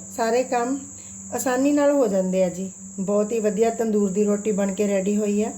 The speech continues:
ਘਰ ਦੇ ਬਜ਼ੁਰਗਾਂ ਨੂੰ ਵੀ ਖੁਸ਼ ਕਰਦਿਆ ਕਰੋ ਖਵਾ ਕੇ ਤੇ ਆਪਣੇ ਬੱਚਿਆਂ ਨੂੰ ਵੀ, ਕਿਉਂਕਿ ਜਿਹੜੀ ਤੰਦੂਰ ਦੀ ਰੋਟੀ ਹੁੰਦੀ ਆ, ਉਹ ਹਮੇਸ਼ਾ ਹੀ ਜ਼ਿਆਦਾ ਖਾਧੀ ਜਾਂਦੀ ਹੈ। ਤਵੇ ਦੀ ਰੋਟੀ ਦੇ ਨਾਲੋਂ ਅਸੀਂ ਇਹਨੂੰ ਵੱਧ ਖਾਂਦੇ ਹਾਂ।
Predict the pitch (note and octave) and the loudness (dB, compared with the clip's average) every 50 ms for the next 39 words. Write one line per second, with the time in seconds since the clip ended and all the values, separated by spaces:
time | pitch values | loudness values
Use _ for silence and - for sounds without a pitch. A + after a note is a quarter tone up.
0 | - - - - - - - - - - - - G#3+ G#3 F#3+ - F#3+ F#3+ F#3 F#3 | -12 -14 -16 -16 -16 -16 -16 -18 -18 -8 -2 0 2 2 2 2 0 0 0 0
1 | F3+ G3+ F#3+ F3+ F#3 G#3 A3 A#3 A#3+ A#3 B3+ - - A3+ G#3+ G#3 - - G#3+ G3+ | 0 -2 0 0 2 2 2 2 0 -2 -4 -2 0 -2 -2 -2 0 0 0 2
2 | F#3+ F#3+ G#3 G3+ G#3+ G#3 A3 A3 G#3 G#3+ G#3+ G3 F3+ F3 - F#3+ F#3 - G3 F#3 | 2 2 0 2 2 0 -2 -2 -2 -2 -2 0 0 -2 -2 -4 -4 -2 -4 -2
3 | F#3+ F#3+ F3+ F3 E3+ F3 F3 - G3+ G3 G3+ G#3 G#3+ A3 A3+ A3+ G#3+ - - - | -2 -2 -2 0 0 -2 -2 -2 -2 0 0 0 0 0 -2 -4 -4 -8 -12 -16
4 | - - - - - - - C4+ C4 C4 C#4 C#4+ C#4 C#4 C#4 C#4+ C#4 C#4+ B3+ A#3 | -16 -16 -16 -16 -6 0 2 2 2 4 2 2 4 4 2 2 2 0 0 2
5 | A3 G#3+ G#3+ F#3+ F#3+ G#3+ G#3+ G#3+ G#3+ A3+ A#3 A3+ A#3 G#3+ G3+ G#3+ A3 A#3 C#4+ D4 | 2 2 2 2 2 2 2 2 0 -2 -2 -2 0 0 0 0 0 0 -4 -8
6 | - - - - - - A3+ G#3+ A#3 A#3+ A#3 A3+ G#3 A#3+ A#3+ B3 A3+ G3+ G#3+ G3+ | -12 -14 -16 -12 -6 -4 -2 0 0 2 0 0 2 0 0 0 2 2 2 4
7 | F3 F#3 G3 F#3 G3+ F3 E3 F#3 F#3+ F3+ F#3+ E3+ E3 D#3+ D#3+ E3 E3 - - - | 2 0 -2 -2 -2 -2 -2 -2 -2 0 0 0 -2 -2 -4 -6 -6 -8 -12 -16
8 | - - - - - - - - A3 G#3 G#3 G#3 F#3+ G3+ G3 G3 F#3+ F#3+ - G#3 | -18 -18 -18 -16 -16 -8 -2 0 2 4 4 4 2 2 2 0 -2 -2 -2 -2
9 | G3 G#3+ G#3 G3 F#3 F#3 G#3 C4 D4 - - - - - A3 G#3+ G#3 A#3 A#3 A3 | 0 0 0 0 0 0 0 -2 -4 -6 -8 -14 -12 -10 -10 -6 -2 0 0 2
10 | G#3+ G#3+ G#3+ G#3 F#3+ F#3 F3+ F3+ G#3+ G#3 G#3 F#3+ E3+ D#3+ D#3+ E3 F3+ | 2 2 2 2 2 2 2 0 -2 -2 0 0 0 0 -2 -2 -4